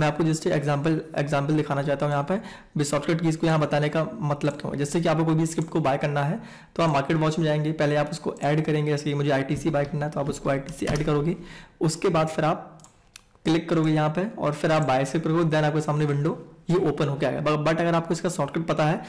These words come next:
then आप immediate base पे directly आप बात, बाय कर सकते हो। जैसे कि जो first shortcut होता है हमारा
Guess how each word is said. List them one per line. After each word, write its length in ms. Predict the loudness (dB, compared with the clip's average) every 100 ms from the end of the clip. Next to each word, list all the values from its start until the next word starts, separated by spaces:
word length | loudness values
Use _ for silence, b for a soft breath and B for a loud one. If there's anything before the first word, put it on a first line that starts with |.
| B B 0
then 160 | 2
आप 380 | 2 0 -8 -2
immediate 320 | 2 4 4 2
base 160 | 2
पे 100 | 2
directly 320 | 2 0 2
आप 100 | 0
बात, 220 | 0 -2 0
बाय 180 | 0 0
कर 120 | -2
सकते 300 | -8 -8 -4
हो। 20 |
जैसे 220 | -2 0
कि 120 | 0 0 -2 B B _
जो 100 | 0 0 -6 -20 -16 -14 -14 -6
first 220 | -2 0
shortcut 280 | 0 0 2
होता 180 | 2 4
है 60 |
हमारा 280 | 2 2 -2